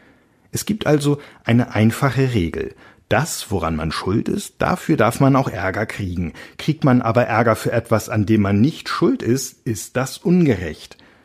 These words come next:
Wenn also jemand zu Anton sagt, er sei blöd, weil er dunkle Haut hat, ist das falsch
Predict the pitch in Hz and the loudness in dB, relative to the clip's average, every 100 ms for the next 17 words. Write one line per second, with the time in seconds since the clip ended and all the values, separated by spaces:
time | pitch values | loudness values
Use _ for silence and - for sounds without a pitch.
0 | _ _ _ 120 143 151 127 110 110 120 | _ _ _ -2 0 0 2 4 6 6
1 | 127 - - 92 90 107 117 95 82 - | 4 -2 -6 -4 -2 4 4 2 -6 -8
2 | - 90 92 85 80 87 85 123 - 78 | -8 -8 -4 -4 -4 -4 -2 -2 -4 -6
3 | - 92 120 - - - 90 101 - 151 | -4 0 0 0 -6 -4 -4 -4 -4 -6
4 | - - - 147 - - 101 78 69 - | -6 -4 -2 -2 -4 -8 -6 -4 -4 -8